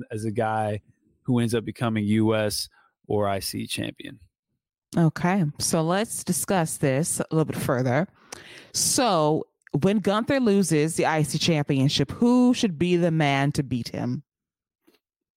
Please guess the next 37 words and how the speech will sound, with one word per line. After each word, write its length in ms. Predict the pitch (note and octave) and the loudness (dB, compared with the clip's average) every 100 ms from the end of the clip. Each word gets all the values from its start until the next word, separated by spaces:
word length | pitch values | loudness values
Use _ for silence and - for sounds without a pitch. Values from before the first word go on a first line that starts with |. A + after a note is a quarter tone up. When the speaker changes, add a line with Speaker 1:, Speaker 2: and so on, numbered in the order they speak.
| _ _ _ - _ _ _ _ _ | _ _ _ -20 _ _ _ _ _
Speaker 1:
So 180 | - E3+ | -4 0
there's, 300 | F3 E3+ - | 2 2 0
there's 220 | D#3+ D3+ | 0 0
two 200 | - G#3 | 2 4
ways 220 | F3 D3+ | 4 4
you 100 | D3 | 2
can 100 | C#3+ | 0
go 160 | C3 B2 | 2 2
about 320 | A2 G2+ G2 | 2 -2 -4
this. 380 | - - - - _ _ | -10 -10 -10 -10 _ _
If 200 | A#2+ - | -4 0
you 180 | C3+ C#3+ | 2 4
wanna, 440 | C#3+ D3 D3+ D3 - | 4 4 2 -2 -4
if 220 | C#3+ C3 | -6 -4
you 100 | D#3 | 0
wanna 220 | E3 D#3+ D#3 | 2 2 2
make 200 | D3+ C#3+ | 0 -2
somebody 380 | D3 C3+ B2 | -2 0 -2
Superman 640 | B2 - F#3+ F3 E3+ E3+ D#3+ | -2 -2 -2 0 0 2 0
their 100 | D3 | -2
first 400 | - D3 A#2+ A#2+ | 0 -2 -2 -2
day, 460 | C3+ D3+ F3+ F#3+ - _ _ _ _ | 0 2 -2 -4 -12 _ _ _ _
then 180 | B2+ C3 | -2 0
I 100 | B2+ | -2
think 300 | - C3+ A#2 | -2 -2 0
Gunther 340 | C3+ C#3 C#3+ | -2 0 0
needs 240 | C3 B2+ - | 2 0 -2
to 100 | A#2+ | -4
have 320 | A#2+ A#2+ A2+ | -2 -2 -4
some 240 | - C3+ | -4 -4
type 280 | C#3 C3 A#2+ | -2 -4 -4
of 120 | A2 | -4
open 320 | A2+ A2+ A2+ G#2+ | -2 -2 -4 -4
challenge. 800 | D3 D3 D3+ D#3 D#3 D#3 - - _ _ _ - | -4 -2 0 0 -2 -6 -12 -16 _ _ _ -6
Um, 720 | G#2+ G#2+ G2+ G#2 G#2 G#2 G#2+ - | -4 -2 -2 -2 -2 -6 -8 -4
you 120 | A#2+ | -2
know, 380 | A2+ G2+ G2 | 0 -2 -4